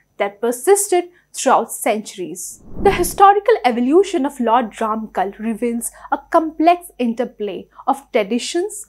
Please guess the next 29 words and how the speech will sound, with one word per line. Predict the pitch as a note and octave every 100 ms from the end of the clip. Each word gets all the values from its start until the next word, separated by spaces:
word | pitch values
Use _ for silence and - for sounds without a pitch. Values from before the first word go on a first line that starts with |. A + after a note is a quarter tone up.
| _
literature, | - A#3+ - E4 E4 E4 E4 F#4 - _ _
art, | A#3 B3+ D#4+ - -
and | C#4 C4
politics. | A3+ G3 - - - - - - _ _ _ _
The | D4
dispute | C4 F4 - G4 A4 A4
over | C4+ C4 B3+
Ayodhya | A#3+ B3+ D#4 A#3 -
is | C#4 B3+
deeply | A3 E4 F4 F#4 F4+
rooted | A#3 G#3 G#3 G3+
in | A3+
the | G#3
varied | G#3 - A#3+ C4+ - _
perceptions | C4+ C4 C#4+ C#4+ - - - - - -
of | G#3 -
Lord | A3 G#3 G#3 -
Ram's | F3+ G3 -
historicity | G#3+ - A3+ A#3+ C#4 D#4+ - G4 B4+ - - -
and | A#3+
the | A3
cultural | - C#4+ D4+ D#4 - E4+ E4
and | A#3
religious | A3+ A3 A3+ C4 C#4 C#4
significance | - A3 A#3 - A3+ G#3+ A3+ - _ _
attached | A#3 A#3 A#3+ G#3+ - -
to |
the | G#3
site. | G#3+ - G#3 - - -